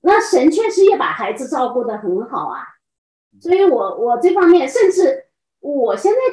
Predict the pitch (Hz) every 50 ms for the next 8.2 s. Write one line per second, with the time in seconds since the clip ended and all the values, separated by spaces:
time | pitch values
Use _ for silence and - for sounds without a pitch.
0 | 427 403 - 233 214 220 226 262 240 - - - - _ - 262 302 453 571 523
1 | 440 330 240 202 180 - - - - - 427 508 508 494 440 370 285 233 233 208
2 | - 262 240 220 254 247 247 - - 311 277 233 220 220 - - 262 247 208 170
3 | - - _ _ _ _ _ _ _ - 330 320 311 - 330 285 269 262 262 262
4 | 233 254 285 262 226 202 202 277 - 262 254 240 226 233 226 - - 330 285 247
5 | 247 - - - 302 262 240 220 220 - 302 285 294 285 - 233 226 - - -
6 | - 294 302 - - 269 233 - - - - - - - - - - _ _ _
7 | _ _ _ _ _ _ _ _ _ - 370 392 427 - - 359 359 349 359 -
8 | - 339 -